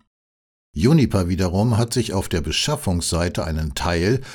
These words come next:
aber eben auch nur einen Teil der verkauften Mengen an Erdgas durch sehr langfristige Lieferverträge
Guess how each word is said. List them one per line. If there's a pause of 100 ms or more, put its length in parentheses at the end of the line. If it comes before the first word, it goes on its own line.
(140)
aber
eben
auch
nur
einen
Teil
der
verkauften
Mengen
an
Erdgas
durch
sehr
langfristige
Lieferverträge